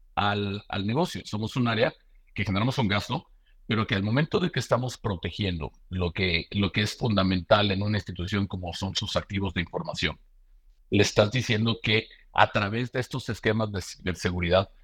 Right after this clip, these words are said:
vas a poder garantizar que la operación del día a día de la institución va a poderse mantener de una manera regular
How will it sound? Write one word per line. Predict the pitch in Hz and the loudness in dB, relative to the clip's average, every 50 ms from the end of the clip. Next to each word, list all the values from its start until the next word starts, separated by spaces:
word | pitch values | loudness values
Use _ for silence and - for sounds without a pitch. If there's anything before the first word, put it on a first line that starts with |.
| - - - - - | -20 -20 -20 -8 0
vas | - 107 - - | 0 0 2 2
a | 127 | -2
poder | - - 113 107 104 110 | -2 -2 -2 -2 0 0
garantizar | 117 117 107 101 92 - 92 92 - 104 98 104 | 0 0 -2 -2 -4 -6 -8 -4 -2 -2 -2 -2
que | - 107 92 | -2 -2 -2
la | 90 | -2
operación | 82 - 95 82 85 - - 110 104 107 | -2 -4 -4 -4 -4 -2 -2 -2 -2 0
del | 104 98 95 | 0 -2 0
día | 87 98 104 101 | 2 2 2 2
a | 95 | 2
día | 92 101 104 104 101 | 2 0 0 2 2
de | 98 92 | 0 0
la | 87 | -2
institución | 90 87 - - - 95 85 - - 107 104 104 98 | -4 -6 -8 -10 -8 -8 -6 -2 0 2 2 4 4
va | 98 | 2
a | 98 | 2
poderse | - - 98 90 87 87 - - 104 | 2 0 0 0 -2 -2 -2 -2 -2
mantener | 98 85 85 80 - 92 90 92 92 | -2 -2 -2 -2 -2 -2 0 0 0
de | 92 95 | 0 2
una | 95 95 90 | 2 2 2
manera | 92 92 92 92 | 4 4 4 4
regular | 90 92 90 92 90 95 101 - | 4 2 0 6 6 8 8 6